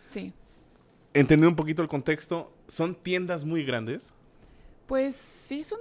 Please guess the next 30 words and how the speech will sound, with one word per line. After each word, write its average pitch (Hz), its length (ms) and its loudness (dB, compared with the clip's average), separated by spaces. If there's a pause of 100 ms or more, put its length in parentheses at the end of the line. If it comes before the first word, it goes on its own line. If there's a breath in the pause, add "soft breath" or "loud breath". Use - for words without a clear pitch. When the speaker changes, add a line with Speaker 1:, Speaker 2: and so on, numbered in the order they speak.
Speaker 1:
tiendas 254 460 -4
grandes, 220 420 -4
no 247 160 -4
todas, 214 380 -4
pero 208 240 -4
sí 202 180 -8
la 202 100 -4
mayoría, 196 540 -6
pues 202 140 -12
obviamente 202 360 -8
sabemos 196 360 -10
que 208 100 -10
todas 196 380 -4
están 185 320 -12
de 180 80 -10
que 190 160 -10
en 180 100 -10
centros 196 320 -10
comerciales, 208 720 -8 (400 soft breath)
eh, 196 460 0
pues 190 180 -8
le, 190 280 -2
le 196 180 -2
pegó 196 240 -2
mucho 226 340 -4
eso. 208 400 -4 (380 soft breath)
Te 208 80 -2
digo, 208 320 2
o 180 80 -6
sea, 180 240 -6